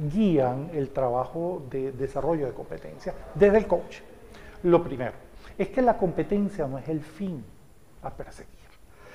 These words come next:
Y ahí está el grave error de las organizaciones, que creen que la competencia es el fin. La competencia es simplemente una fotografía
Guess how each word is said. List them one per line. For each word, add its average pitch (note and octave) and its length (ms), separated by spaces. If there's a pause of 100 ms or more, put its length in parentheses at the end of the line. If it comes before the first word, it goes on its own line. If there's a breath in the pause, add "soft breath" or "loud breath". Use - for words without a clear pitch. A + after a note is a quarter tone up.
(140)
Y D3 60
ahí C3 180
está G#3 240
el C#4 60
grave C4 240
error B3+ 180
de C4+ 100
las A#3+ 100
organizaciones, F#3 760 (500 loud breath)
que D3+ 140
creen G#3 440
que F3+ 120
la D3 160
competencia D3 720
es D#3+ 240
el C#3+ 180
fin. B2 360 (360 loud breath)
La G#3+ 120
competencia C#4 560
es B3 100
simplemente A3+ 540
una A3 140
fotografía D3 840